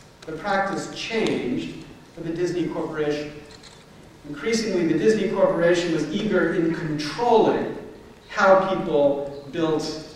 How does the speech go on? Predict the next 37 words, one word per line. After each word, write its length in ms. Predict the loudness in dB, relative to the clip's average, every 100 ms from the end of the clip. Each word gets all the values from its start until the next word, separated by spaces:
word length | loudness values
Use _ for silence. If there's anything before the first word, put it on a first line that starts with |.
| -14
upon 320 | -8 -6 -2
Disney, 420 | 0 0 -2 -8 -6
pushing 560 | 0 0 0 -4 -6 -8
to 120 | -8
extend 440 | -2 0 2 2
the 60 | -2
term 320 | -2 -2 -2
of 80 | -2
copyright 920 | -2 0 4 6 6 4 0 -6 -10 -14
so 180 | -6 -2
that 240 | 0 0
no 220 | 4 6 8
one 320 | 6 4 2
could 140 | 0
do 260 | 0 0 0
to 120 | 0
the 140 | -2 -2
Disney 440 | 0 0 0 -2
Corporation 880 | 0 0 2 2 4 4 4 0 0
what 260 | 0 0 0
Walt 320 | 0 0 0
Disney 400 | 0 0 -2 -2
did 640 | -2 -2 -2 -6 -12 -16
to 80 | -14
the 80 | -12
Brothers 580 | -8 -8 -6 -8 -10 -12 -12 -12 -12
Grimm. 300 | -12 -12 -14 -18 -20 -20 -20 -20 -20 -20 -20 -6
Now, 200 | 0 0
text, 720 | 0 4 8 8 6 0 -6 -12 -14 -2
history, 680 | 0 2 0 2 2 2
and 220 | 0 -2 -2
policy 760 | 2 6 6 6 2 -2 -2
notwithstanding, 800 | -2 0 0 -2 -2 -2 0 0
this 180 | -2 -4
just 340 | -4 -4 -4
seemed 440 | -4 -2 -2 -4 -6
indecent 840 | -6 -6 -6 -6 -6 -8 -10